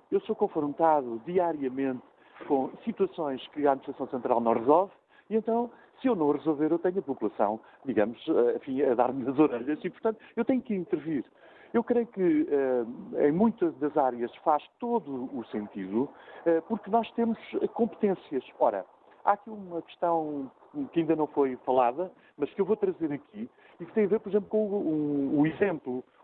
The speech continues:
onde os municípios, e os municípios que têm,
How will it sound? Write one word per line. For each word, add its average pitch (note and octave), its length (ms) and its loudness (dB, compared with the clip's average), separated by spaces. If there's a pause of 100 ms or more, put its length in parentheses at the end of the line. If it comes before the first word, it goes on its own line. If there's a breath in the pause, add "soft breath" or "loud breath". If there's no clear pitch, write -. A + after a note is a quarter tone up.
onde F3 520 0 (120)
os - 140 -16
municípios, B2+ 840 -6
e B2+ 180 -2
os C#3 120 2
municípios E3+ 460 -6
que - 120 -20
têm, C3 460 2